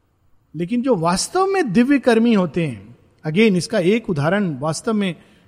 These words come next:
भारत के प्रधानमंत्री, इन्होंने बड़ी सुंदर एक, अम, अभी ये घटना नई नहीं है, and I am very touched by this, बहुत सुंदर बात कही। जब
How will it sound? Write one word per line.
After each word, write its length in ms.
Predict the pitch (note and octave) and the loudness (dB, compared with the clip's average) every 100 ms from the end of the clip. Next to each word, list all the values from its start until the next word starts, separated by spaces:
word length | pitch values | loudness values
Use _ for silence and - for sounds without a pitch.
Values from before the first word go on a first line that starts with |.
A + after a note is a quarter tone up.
| _ _ - | _ _ -10
भारत 300 | B2+ D#3 E3+ | -2 -2 -2
के 100 | F#3 | -6
प्रधानमंत्री, 720 | E3 D3 D#3+ D#3 D3+ C#3 C3+ | -4 -2 -2 -2 -4 -6 -6
इन्होंने 460 | C#3+ E3+ F3+ E3 - | -4 -2 -2 -2 -6
बड़ी 220 | C#3+ F#3+ | -4 -2
सुंदर 360 | G3+ F3 F3+ G3 | -2 -4 -2 0
एक, 320 | F3+ F3 - | -2 -6 -8
अम, 400 | D#3 C#3 B2+ A#2+ - _ _ _ _ _ _ _ _ _ _ _ - | -6 -6 -8 -12 -16 _ _ _ _ _ _ _ _ _ _ _ -8
अभी 160 | E3 | -4
ये 60 | G#3+ | -2
घटना 320 | C#3 D3 G3+ | -2 -4 -2
नई 220 | G3 F3 | -2 0
नहीं 180 | G#3 G3+ | 0 0
है, 200 | E3 D#3 | 0 -2
and 100 | D3+ | -4
I 100 | E3 | -4
am 140 | E3 E3 | -4 -6
very 260 | F#3+ - | -6 -6
touched 280 | G#3 - F3 | -6 -6 -8
by 160 | E3 D3+ | -8 -6
this, 300 | D#3+ - - - - - _ _ | -8 -10 -18 -20 -20 -20 _ _
बहुत 240 | C3 C#3 A3 | -4 -2 -2
सुंदर 320 | G3 G3 A3+ | -2 -2 0
बात 320 | D#3 E3+ G3 | 0 -2 -2
कही। 360 | - E3 D3 D#3 - _ _ _ _ _ - | -2 -4 -4 -8 -14 _ _ _ _ _ -16
जब 360 | B2 F3 E3+ | -6 -4 -4